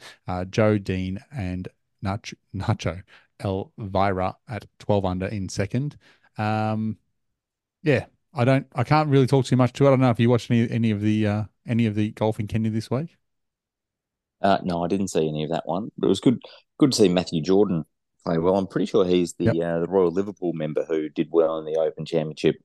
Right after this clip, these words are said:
Speaker 2: last year.
Speaker 1: Oh,
Speaker 2: So
Speaker 1: okay. Yeah, yeah, that rings
Speaker 2: he
Speaker 1: a
Speaker 2: was,
Speaker 1: bell.
Speaker 2: he was a guy that, um, that did some good, good things there, and that was a good, once again, a good story there. So good to see him, uh,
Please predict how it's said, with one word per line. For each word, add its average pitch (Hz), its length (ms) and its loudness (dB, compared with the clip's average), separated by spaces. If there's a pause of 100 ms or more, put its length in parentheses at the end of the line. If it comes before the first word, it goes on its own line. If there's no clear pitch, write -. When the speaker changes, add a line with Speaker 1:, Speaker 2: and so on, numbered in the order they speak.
(160)
Speaker 2:
last 82 360 0
year. 147 220 4
Speaker 1:
Oh, 175 60 0
Speaker 2:
So 175 180 2
Speaker 1:
okay. 80 220 2
Yeah, 123 160 0
yeah, 123 100 0
that 120 160 -2
rings 107 100 0
Speaker 2:
he 101 60 4
Speaker 1:
a - 20 2
Speaker 2:
was, 90 100 0
Speaker 1:
bell. 101 220 -12
Speaker 2:
he 95 100 0
was 90 140 2
a 87 40 -2
guy 85 280 2
that, 80 320 -2
um, 82 480 -2
that 87 160 2
did - 160 0
some 87 120 -2
good, 82 240 0 (260)
good 92 180 2
things 82 300 0
there, 98 240 4
and 104 100 -4
that 73 80 2
was 76 100 0
a - 40 -4
good, 80 160 0 (220)
once - 220 -16
again, 87 180 4
a 95 40 4
good 87 160 4
story 95 340 6
there. 113 220 4
So 85 180 -2
good 87 180 -2
to - 60 -14
see 76 240 -2
him, 85 260 -4
uh, 80 180 0